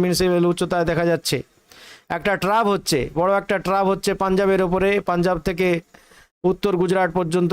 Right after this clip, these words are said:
একটা ট্রাপ হচ্ছে, এবং এর ফলে সাইক্লোনিক সার্কুলেশন পার্ট রাজস্থান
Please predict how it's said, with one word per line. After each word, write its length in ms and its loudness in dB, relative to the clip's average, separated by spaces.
একটা 140 -4
ট্রাপ 240 0
হচ্ছে, 260 -2
এবং 140 2
এর 180 0
ফলে 180 2
সাইক্লোনিক 400 0
সার্কুলেশন 520 0
পার্ট 260 0
রাজস্থান 520 0